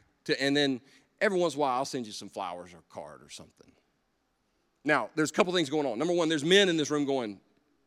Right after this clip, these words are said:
"Is that an option? Like, is that, does that," and then, no, it's not, it's not. But, but there's not a woman in this room, if Shannon would have came to you and said, "Listen, I've been hanging out with Perry, and this is what he said. Do you think it's a good idea?" There's not one single woman that would have said, "Oh, girl, you gotta take that."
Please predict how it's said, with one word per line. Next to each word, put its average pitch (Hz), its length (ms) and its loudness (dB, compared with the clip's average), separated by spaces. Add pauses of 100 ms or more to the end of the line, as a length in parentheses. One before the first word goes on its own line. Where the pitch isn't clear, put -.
(460)
"Is 90 120 -16
that 107 160 -4
an 92 100 -10
option? 147 480 -10
Like, 120 220 -2
is 123 160 0
that, 139 260 6
does 131 200 2
that," 147 200 8
and 156 120 4
then, 165 140 4
no, 180 220 12
it's 151 160 6
not, 160 340 6
it's - 140 0
not. 139 280 6 (800)
But, 214 160 10 (400)
but 190 120 6
there's 226 200 10
not 233 180 8
a 202 40 8
woman 220 340 6
in 202 80 4
this 196 180 2
room, 180 300 2
if 143 100 0
Shannon 196 340 4
would 165 100 2
have 156 80 -2
came 185 200 2
to 165 40 -4
you 147 160 0
and 135 80 0
said, 143 160 0
"Listen, 151 460 0 (280)
I've 139 80 -2
been 180 100 4
hanging 202 180 2
out 196 120 4
with 185 120 0
Perry, 196 360 6
and 139 160 -2 (220)
this 214 180 0
is 208 140 -4
what 208 160 2
he 165 80 2
said. 185 540 6 (100)
Do 160 80 -2
you 190 60 4
think 202 160 4
it's 165 80 -2
a 180 40 -2
good 185 120 2
idea?" 196 240 4
There's 220 180 0
not 233 160 2
one 247 240 2
single 247 320 2
woman 214 260 2
that 165 60 -2
would 160 60 0
have 156 40 -2
said, 170 140 4
"Oh, 165 140 4
girl, 160 240 2
you 156 80 -6
gotta 170 200 2
take 170 260 0
that." 135 280 4